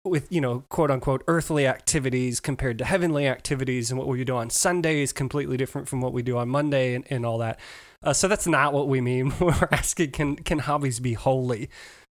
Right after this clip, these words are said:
Um, what we're asking is, uh, I enjoy being outdoors. Uh, I enjoy woodworking. The time that I'm setting aside, uh,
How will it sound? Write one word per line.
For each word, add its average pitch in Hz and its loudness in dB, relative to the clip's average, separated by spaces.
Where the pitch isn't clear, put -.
Um, 127 -2
what 170 2
we're 143 4
asking 165 2
is, 131 0
uh, 135 -2
I 165 4
enjoy 160 2
being 156 2
outdoors. 185 0
Uh, 139 0
I 143 0
enjoy 143 0
woodworking. 180 -2
The 170 0
time 214 0
that 170 2
I'm 180 0
setting 190 0
aside, 127 -2
uh, 139 -4